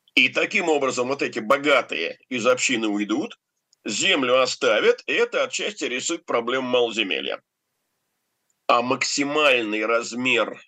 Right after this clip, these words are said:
э, крестьянского индивидуального хозяйства ограничить ста пятьюдесятью десятинами, чтобы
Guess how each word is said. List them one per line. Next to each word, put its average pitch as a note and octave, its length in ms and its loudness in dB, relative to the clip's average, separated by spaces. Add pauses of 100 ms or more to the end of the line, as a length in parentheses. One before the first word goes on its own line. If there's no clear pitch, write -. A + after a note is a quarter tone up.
(360)
э, F#2+ 40 -8 (140)
крестьянского A2 840 -2
индивидуального G2 880 -2
хозяйства A2+ 760 -2 (640)
ограничить A#2+ 720 0
ста D3 220 0
пятьюдесятью D3 640 -6
десятинами, G#2 760 -6
чтобы G2+ 580 -4